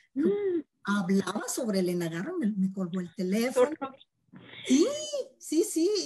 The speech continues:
Speaker 2: y, uh, tengo muchas anécdotas.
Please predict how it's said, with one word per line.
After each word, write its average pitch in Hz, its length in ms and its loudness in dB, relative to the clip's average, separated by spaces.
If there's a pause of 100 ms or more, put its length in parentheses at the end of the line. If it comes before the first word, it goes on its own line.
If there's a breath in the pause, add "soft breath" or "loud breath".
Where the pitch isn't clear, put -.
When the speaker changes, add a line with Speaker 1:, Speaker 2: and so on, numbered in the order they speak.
Speaker 2:
y, 247 640 2
uh, 480 520 4
tengo 240 240 0
muchas 214 380 0
anécdotas. 190 1400 -4